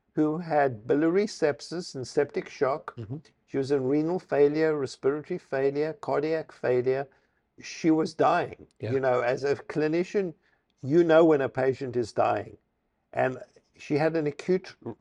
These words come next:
Speaker 1: potentially reversible disease. And obviously we did the standard things, which were, you know,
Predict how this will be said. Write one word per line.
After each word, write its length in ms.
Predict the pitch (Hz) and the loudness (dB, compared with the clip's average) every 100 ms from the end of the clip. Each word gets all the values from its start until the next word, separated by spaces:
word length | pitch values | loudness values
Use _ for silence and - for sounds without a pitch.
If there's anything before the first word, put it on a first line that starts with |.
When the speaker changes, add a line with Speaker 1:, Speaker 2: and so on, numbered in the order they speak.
| 107 _ _ - | -18 _ _ -6
Speaker 1:
potentially 480 | 139 170 151 - 165 | -4 0 -2 0 -2
reversible 640 | 131 117 127 127 131 135 | 0 0 -2 -2 -2 -4
disease. 520 | 135 147 175 247 226 | -2 -2 0 0 -2
And 160 | - 117 | -4 -2
obviously 380 | 135 147 - 160 | -2 -2 -2 -2
we 120 | 131 | -2
did 220 | 127 143 | -2 -2
the 80 | 131 | -2
standard 520 | - 127 127 135 127 - | -6 -4 -4 -4 -8 -6
things, 400 | 120 143 143 110 | -4 -6 -10 -8
which 260 | 104 - | -8 -4
were, 220 | 117 107 107 _ _ _ _ _ | -2 -2 -4 _ _ _ _ _
you 100 | 123 | -8
know, 260 | 120 117 - | -4 -4 -6